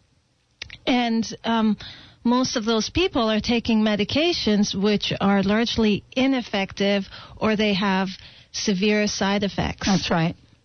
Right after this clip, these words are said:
Speaker 1: Okay?
Speaker 2: That's right. And we don't really talk about side effects except for the show that I did on Voice America about the movie that is called Side Effects. We don't really, we don't really have an honest conversation about that.
Speaker 1: We don't, but hopefully we will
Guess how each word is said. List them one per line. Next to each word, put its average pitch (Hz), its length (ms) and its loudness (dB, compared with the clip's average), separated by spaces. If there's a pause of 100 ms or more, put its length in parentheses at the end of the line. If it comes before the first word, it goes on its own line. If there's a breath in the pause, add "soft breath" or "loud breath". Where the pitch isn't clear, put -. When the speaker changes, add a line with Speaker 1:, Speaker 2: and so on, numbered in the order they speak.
(160)
Speaker 1:
Okay? 208 100 0
Speaker 2:
That's 214 240 0
right. 226 160 -2
And 269 160 2
we 330 80 2
don't 330 180 0
really 277 220 0
talk 247 240 -4
about 220 240 -2
side 185 240 -2
effects 175 320 -4
except 190 280 -2
for 208 80 0
the 190 80 0
show 202 280 0
that 190 140 0
I 180 100 2
did 180 160 2
on 170 160 4
Voice 175 260 2
America 180 400 2
about 165 240 0
the 180 60 2
movie 180 460 2 (260 loud breath)
that 175 140 0
is 151 100 -2
called 156 260 -2
Side - 220 -4
Effects. - 380 -6
We 196 80 4
don't 220 220 2
really, 233 440 2 (240 loud breath)
we 196 240 0
don't 294 240 0
really 254 360 2
have 185 480 0
an 185 120 2
honest 180 320 2
conversation 160 640 0
about 165 300 0
that. - 240 -2
Speaker 1:
We 277 140 2
don't, 196 340 -2 (200)
but 233 200 0
hopefully 247 360 2
we 208 140 2
will 190 280 2